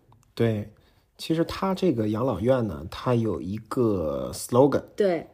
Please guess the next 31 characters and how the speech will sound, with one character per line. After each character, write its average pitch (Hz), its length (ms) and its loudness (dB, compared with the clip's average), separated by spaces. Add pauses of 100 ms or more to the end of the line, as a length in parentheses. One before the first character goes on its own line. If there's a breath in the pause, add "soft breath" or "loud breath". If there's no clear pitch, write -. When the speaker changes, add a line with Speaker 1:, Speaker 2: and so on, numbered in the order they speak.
(100)
Speaker 1:
这 113 140 0
slogan 110 800 0
大 104 180 -2
概 101 180 -2
是 101 300 -4
什 98 140 -6
么？ 87 520 -4
每 92 220 -2
天 131 260 2
都 143 160 2
活 110 320 -4
得 110 520 0
非 - 180 -6
常 139 160 -4
充 - 240 -4
实 - 180 -6
吧？ - 160 -2
Speaker 2:
对， 220 320 4
对， 214 200 2
对， 202 160 2
Speaker 1:
什 - 40 6
么 - 80 10
Speaker 2:
对。 139 120 6
Speaker 1:
live 156 160 6
your 143 200 8
life 143 220 2
fullest。 - 400 4
Speaker 2:
To 247 80 6
the 226 140 4
fullest， 214 600 4
对。 165 320 -4